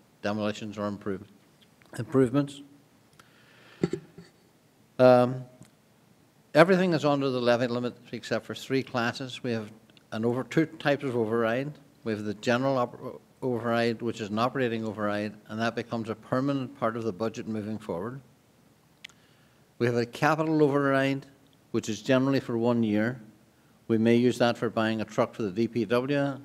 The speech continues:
the fi-, or the fire department, or someone like that. And that comes off at the end of the ter-, at the end of the capital expense, which is, as I say, one year for capital. It's a short-term borrowing.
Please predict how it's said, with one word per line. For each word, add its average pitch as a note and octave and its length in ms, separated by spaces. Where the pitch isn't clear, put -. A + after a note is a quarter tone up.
the G2+ 80
fi-, G#2+ 380
or G2+ 200
the F#2+ 240
fire A#2+ 220
department, A#2+ 520
or A2 80
someone A2 320
like G#2+ 160
that. G2+ 240
And A2+ 100
that A2+ 140
comes G#2 160
off A#2+ 280
at A#2+ 80
the G#2+ 80
end A2 260
of G#2+ 100
the G2+ 100
ter-, G#2+ 420
at G2+ 140
the G#2 80
end G#2+ 160
of G2 80
the G2 140
capital G#2 440
expense, G#2 540
which G2+ 200
is, - 140
as G2 120
I G#2 60
say, G2 220
one G2+ 300
year F#2+ 160
for F#2+ 140
capital. G2 500
It's F#2+ 100
a F#2+ 40
short-term G#2+ 580
borrowing. G2+ 440